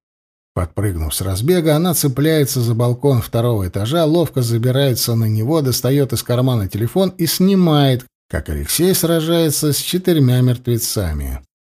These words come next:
Бой длится около минуты. Одного мертвеца, полуистлевшая одежда которого была смочена чем-то горючим, Алексей поджигает струей огня, горящий мертвец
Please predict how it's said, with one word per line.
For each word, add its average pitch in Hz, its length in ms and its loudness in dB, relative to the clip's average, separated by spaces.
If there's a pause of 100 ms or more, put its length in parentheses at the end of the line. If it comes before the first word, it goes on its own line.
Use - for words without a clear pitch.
(560)
Бой 202 340 2
длится 160 540 0
около 127 440 0
минуты. 95 640 0 (220)
Одного 123 420 0
мертвеца, 120 640 0
полуистлевшая 113 800 -2
одежда 110 380 -2
которого 107 520 -2
была 120 260 0
смочена 113 540 0
чем-то 113 360 -2
горючим, 123 600 -2 (420)
Алексей 170 440 -2
поджигает 135 600 -2
струей 131 460 0
огня, 127 680 0
горящий 92 500 -4
мертвец 143 600 -2